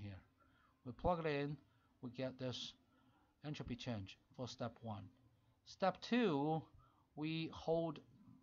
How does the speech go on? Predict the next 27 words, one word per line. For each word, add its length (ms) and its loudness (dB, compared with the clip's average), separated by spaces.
temperature 720 0
constant. 520 -6
And 140 -4
then 220 4
we 100 2
use 240 0
the 80 -2
equation 540 -2
for 300 0
this 280 -6
isothermal 640 -2
process. 600 -8
And, 340 -6
uh, 280 -4
we 60 -10
get 220 0
the 80 -4
entropy 300 -4
change 200 -6
of 160 -6
step 240 -8
two, 120 -8
and 140 -6
we 160 -4
sum 260 -6
it 60 -6
up. 180 -8